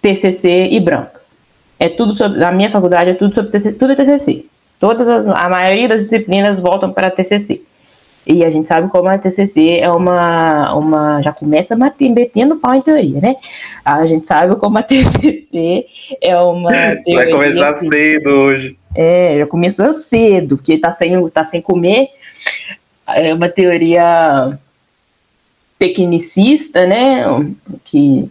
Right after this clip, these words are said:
Speaker 1: que muito pouco voltada pra questão social. E aí a maioria dos professores são da T C C, na minha faculdade, a maioria das matérias são pra T C C, e tudo muito embranquecido,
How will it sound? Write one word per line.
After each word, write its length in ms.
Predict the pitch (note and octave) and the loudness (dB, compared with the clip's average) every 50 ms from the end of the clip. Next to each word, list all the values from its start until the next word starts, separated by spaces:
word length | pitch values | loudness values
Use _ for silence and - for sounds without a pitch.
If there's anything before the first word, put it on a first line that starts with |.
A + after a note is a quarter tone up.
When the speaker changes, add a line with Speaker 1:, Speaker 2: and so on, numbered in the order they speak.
| - - | -12 -16
Speaker 1:
que 380 | _ - D#2 D2+ D3 D2 C#2+ C2+ - - _ _ _ | _ -10 -8 -6 -6 -6 -8 -10 -12 -18 _ _ _
muito 320 | D3+ D3+ E3 G3+ A3 - - | -4 -2 -2 -2 -2 -4 -4
pouco 280 | - F#3 F#3+ F#3 - | -2 -2 -2 0 -2
voltada 540 | D#3 F3 D#3+ D#3 D#3 - D3 C#3+ D3 D3+ D#3 | -2 0 -2 -2 -2 -2 0 0 0 0 -2
pra 180 | D3+ - D#3+ D#3 | -2 -2 -4 -2
questão 400 | - D#3 D#3 - - D3 D3 - | -2 -4 -2 -2 -4 -4 -4 -4
social. 920 | - - D#3 - - D#3 C#3+ C3+ C#3 C#3+ D3+ F3 G#3+ C4+ D4 D4 D4 - - _ _ _ _ _ _ _ _ _ _ _ _ _ _ - | -6 -6 -4 -2 0 2 2 2 2 2 2 2 2 0 0 -2 -4 -10 -18 _ _ _ _ _ _ _ _ _ _ _ _ _ _ -2
E 720 | F3 E3+ E3+ E3 D#3+ D#3 D3+ D3 C#3+ C#3+ C3+ B2+ G2+ - | 0 2 4 4 6 6 6 6 4 4 2 2 0 -2
aí 480 | - D#3 D3+ C#3+ D3 D3+ D#3 D#3+ D#3 D3+ | -2 -2 0 0 2 2 4 4 4 4
a 80 | D3+ D3+ | 2 2
maioria 340 | D3+ D3+ C#3+ D3 D3+ D#3 D#3 | 2 2 2 4 2 2 0
dos 100 | - - | 0 -4
professores 460 | - D#3 D#3 E3 D#3 D#3+ D3+ D3 D3 | -10 -6 -6 -2 0 0 0 0 0
são 100 | - E3+ | -2 -2
da 60 | E3 | -2
T 120 | E3 D#3 D#3 | -2 -2 -2
C 120 | D#3+ D3 | -4 -4
C, 380 | C#3+ - F#3+ F#3+ A3 B3+ B3+ B3 | -2 0 0 2 2 2 2 2
na 80 | A#3 | 0
minha 140 | F#3+ E3 E3 | -2 -2 -4
faculdade, 640 | - E3+ D#3+ D#3 D#3+ E3 F#3+ G#3 A3+ A#3 A3 G3 G3 | -6 -8 -6 -2 -2 0 0 0 0 0 0 0 -2
a 20 | F#3 | -2
maioria 260 | F3+ E3 E3 D#3 C#3 | 0 0 0 0 0
das 120 | D3+ D3+ | 0 0
matérias 400 | D#3+ D3+ D3+ - E3 D3 D3+ C#3+ | -2 -2 -2 -2 -2 -2 -2 -2
são 100 | D#3+ D#3 | -2 -4
pra 100 | D#3 - | -4 -6
T 120 | - - - | -10 -12 -6
C 140 | - D#3 | -6 -6
C, 540 | D3+ - - F#3 G3 G#3 B3 B3+ C4 C4+ C4 - - - - _ _ _ _ _ - | -4 0 0 0 2 4 4 4 2 2 0 -4 -10 -20 -20 _ _ _ _ _ -2
e 640 | - G3+ G3 G3 G3 F#3+ G3 G3 G3 G3+ G3 F#3 F#3 G3+ - - _ _ _ | 2 2 4 4 4 4 4 4 4 4 4 2 0 -2 -6 -12 _ _ _
tudo 240 | - A3+ A3+ G3+ A3+ | 0 2 2 2 2
muito 280 | A3+ A3 A3 G3+ A3 | 0 0 0 0 2
embranquecido, 1300 | G#3 F#3 F3 F3 F3 - D3+ D#3 - - G#3 A3+ B3 C#4 C#4+ C#4+ C#4+ C4 A3+ B3+ C4 C4 B3+ B3+ B3+ B3+ | 2 2 2 2 0 0 -2 -2 -4 -2 0 2 4 4 4 4 2 2 2 2 2 4 4 2 0 -2